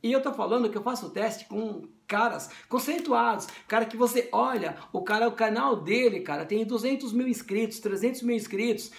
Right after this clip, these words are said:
são vídeos que tem, cara, seiscentas, setecentas mil visualizações, são caras bons que tão aí, mas o problema é o que não funciona. Então quem não gostaria de ter sucesso, de ganhar dinheiro?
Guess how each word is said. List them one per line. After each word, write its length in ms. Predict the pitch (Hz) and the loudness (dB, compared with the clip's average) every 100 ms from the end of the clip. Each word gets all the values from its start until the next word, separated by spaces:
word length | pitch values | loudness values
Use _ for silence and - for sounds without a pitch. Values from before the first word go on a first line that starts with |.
| - | -14
são 240 | - 247 214 | 0 0 2
vídeos 440 | 151 247 226 - | 0 0 0 -8
que 200 | - 214 | -6 -6
tem, 560 | - - 233 254 208 - | -4 2 2 2 -2 -2
cara, 560 | 220 233 214 151 143 - - | 4 4 4 0 -8 -14 -16
seiscentas, 920 | 208 - 233 220 - 214 226 220 202 | -10 0 2 2 0 -2 -2 -2 -4
setecentas 760 | - 233 220 208 - 254 247 208 | -2 -4 -4 -6 -2 -2 0 0
mil 460 | 190 196 208 254 226 | 2 4 4 2 0
visualizações, 720 | 214 214 214 208 208 220 208 | -2 0 0 -2 -2 -4 -4
são 100 | 208 | -2
caras 280 | 226 226 180 | 2 2 0
bons 560 | 175 240 269 202 - | 6 6 6 2 -2
que 120 | - | -4
tão 220 | - 214 180 | 0 0 2
aí, 320 | 165 151 143 - - - | 2 4 2 0 -12 2
mas 440 | 226 254 285 262 | 6 6 6 0
o 100 | 262 | -2
problema 680 | 208 220 190 233 254 254 240 | 0 0 4 4 4 2 2
é 80 | 240 | 4
o 60 | 247 | 2
que 220 | 233 220 | 4 4
não 280 | 240 277 302 | 6 2 0
funciona. 1000 | 311 302 - - 285 311 302 160 135 - | 0 0 0 2 6 6 6 2 -4 -4
Então 280 | 240 - 269 | -4 0 -2
quem 280 | - 349 440 | 2 4 6
não 120 | 359 | 4
gostaria 840 | 247 240 - 185 196 269 220 156 - - | 2 2 4 2 4 4 2 2 -4 -16
de 220 | 139 175 208 | -6 -2 0
ter 560 | - 208 214 214 - - - - | 4 6 6 2 -6 -20 -20 -10
sucesso, 600 | - 240 214 190 165 180 | -2 -2 2 2 0 0
de 100 | 202 | 2
ganhar 300 | 220 220 226 | 4 4 2
dinheiro? 520 | 196 208 165 143 143 | 0 0 0 -2 -6